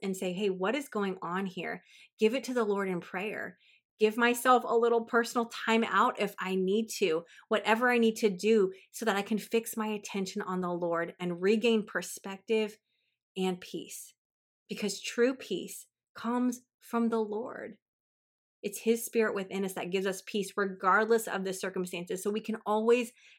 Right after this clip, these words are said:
have peace no matter what. It's ours to be found.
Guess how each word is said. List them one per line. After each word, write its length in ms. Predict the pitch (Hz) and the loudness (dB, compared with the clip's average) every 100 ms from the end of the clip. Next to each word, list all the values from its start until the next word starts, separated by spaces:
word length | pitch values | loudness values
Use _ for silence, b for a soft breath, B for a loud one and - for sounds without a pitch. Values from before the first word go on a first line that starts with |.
| - | -4
have 320 | 202 190 - | 0 0 -4
peace 420 | - - 208 196 - b b | -12 -4 -2 -2 -8 b b
no 140 | 208 202 | 0 2
matter 320 | 185 180 180 | 2 2 2
what. 180 | 180 175 | 0 2
It's 180 | 202 196 _ - | 0 -2 _ -4
ours 760 | 190 220 214 165 151 190 - - _ _ _ _ - | -2 0 -2 -2 -6 -12 -14 -18 _ _ _ _ -6
to 80 | 196 | -2
be 160 | 185 | -2
found. 500 | 180 165 170 104 185 | -2 -6 -6 -8 -12